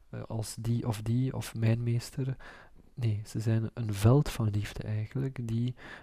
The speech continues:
uiteindelijk ons dichter bij de Christus zullen brengen. En Christus die ook ons hart zal inwijden trouwens. Als je echt in het liefdesvuur openbloeit, gebeurt dat doorheen inwijding.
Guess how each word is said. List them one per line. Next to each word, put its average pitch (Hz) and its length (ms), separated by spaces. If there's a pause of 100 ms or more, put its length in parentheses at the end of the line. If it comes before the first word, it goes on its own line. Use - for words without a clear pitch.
(120)
uiteindelijk 147 540
ons 110 220
dichter 120 360
bij 104 120
de - 100
Christus - 440
zullen - 200
brengen. 107 380 (1080)
En 110 280
Christus - 560
die - 180
ook - 160
ons 110 200
hart - 260
zal 107 220
inwijden 101 560
trouwens. - 640 (420)
Als - 200
je - 80
echt - 360
in 123 120
het 110 240
liefdesvuur 117 1000 (580)
openbloeit, 117 720
gebeurt 110 460
dat 120 160
doorheen 104 400
inwijding. 117 760